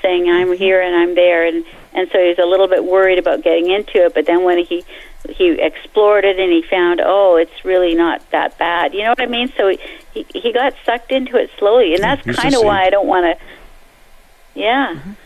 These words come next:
Speaker 1: go
Speaker 2: He's
Speaker 1: into it with
Speaker 2: deceived.
Speaker 1: him. But gee, I, I, I care about him. I don't want him, I wanna
Speaker 2: You pray.
Speaker 1: I want, I don't wanna blow it. I want him to
Speaker 2: You
Speaker 1: come
Speaker 2: pray.
Speaker 1: out of it,
Speaker 2: No,
Speaker 1: but
Speaker 2: no,
Speaker 1: I
Speaker 2: no.
Speaker 1: don't know how to do
Speaker 2: No.
Speaker 1: it.
Speaker 2: You can't.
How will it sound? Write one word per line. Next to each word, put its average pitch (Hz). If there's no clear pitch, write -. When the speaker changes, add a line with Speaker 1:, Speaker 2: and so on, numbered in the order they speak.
Speaker 1:
go 180
Speaker 2:
He's 190
Speaker 1:
into 160
it 190
with 175
Speaker 2:
deceived. -
Speaker 1:
him. 165
But 170
gee, 233
I, -
I, 196
I 214
care 247
about 208
him. 190
I 190
don't 208
want -
him, 277
I 185
wanna 196
Speaker 2:
You 78
pray. -
Speaker 1:
I -
want, 233
I 208
don't 262
wanna 294
blow 226
it. -
I 196
want 226
him 226
to 220
Speaker 2:
You 208
Speaker 1:
come 220
Speaker 2:
pray. 202
Speaker 1:
out 294
of 226
it, 190
Speaker 2:
No, 165
Speaker 1:
but 190
Speaker 2:
no, 190
Speaker 1:
I 196
Speaker 2:
no. 214
Speaker 1:
don't 208
know 196
how 196
to 185
do 214
Speaker 2:
No. 285
Speaker 1:
it. -
Speaker 2:
You 85
can't. -